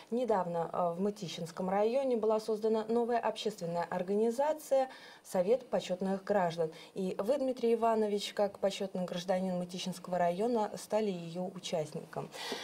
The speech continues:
Э, Дмитрий Иванович, почему возникла необходимость в таком институте? Вот ваше мнение.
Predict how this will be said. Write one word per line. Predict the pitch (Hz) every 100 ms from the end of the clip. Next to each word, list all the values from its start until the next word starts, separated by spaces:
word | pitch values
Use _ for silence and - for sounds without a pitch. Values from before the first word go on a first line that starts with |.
| -
Э, | 175 175 175
Дмитрий | 226 240 180
Иванович, | 170 165 165 -
почему | 202 - 294
возникла | 233 214 214 208 190
необходимость | 185 190 - 220 202 165 -
в | -
таком | 165 - 170
институте? | 175 - 185 175 160
Вот | 165 160
ваше | 202 220 202
мнение. | 185 160 143 -